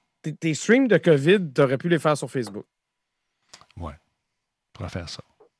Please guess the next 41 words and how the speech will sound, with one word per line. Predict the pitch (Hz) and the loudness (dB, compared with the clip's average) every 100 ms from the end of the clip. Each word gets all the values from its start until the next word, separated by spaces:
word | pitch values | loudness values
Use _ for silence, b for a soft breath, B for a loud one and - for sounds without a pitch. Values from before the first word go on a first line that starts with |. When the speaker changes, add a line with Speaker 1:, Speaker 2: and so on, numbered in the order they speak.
| _ _ _ _ _ | _ _ _ _ _
Speaker 1:
Ben, | 113 113 | -12 -8
Speaker 2:
Mais | 95 | -6
j'ai | 101 | -4
Speaker 1:
mais | |
Speaker 2:
tellement | 117 117 | 0 2
de | 131 | 4
Speaker 1:
je | |
Speaker 2:
belle | 117 | 4
Speaker 1:
sais | 113 | 4
pas, | |
t'as, | 120 | 2
Speaker 2:
communauté | 110 107 117 | 2 0 0
Speaker 1:
t'as | |
déjà | 123 123 | 0 0
Speaker 2:
sur | |
Speaker 1:
commencé | 135 127 110 | 0 -2 -2
Speaker 2:
Twitch. | 135 | -6
Speaker 1:
sur | 113 | -12
Twitch, | - 165 180 | -4 0 0
je | 127 | -2
veux | |
pas, | 117 131 | -2 -2
je | 113 | -2
veux | |
pas | 110 120 | -6 -6
dire | 135 | -4
comment, | 131 117 | -4 -6
euh, | 120 113 110 110 | -6 -8 -8 -8
rouler | 101 110 120 | -8 -8 -8
tes | 113 107 | -6 -6
affaires, | 117 135 185 143 | -4 0 2 0
mais | 98 101 98 | -4 -12 -14
ça | - | -10
aurait | 101 107 | -8 -8
pu, | - 117 | -10 -14
ça | 95 | -10
aurait | 104 | -8
pu | 98 | -8
être | 107 | -10
une | 107 98 | -10 -10
idée. | 98 | -12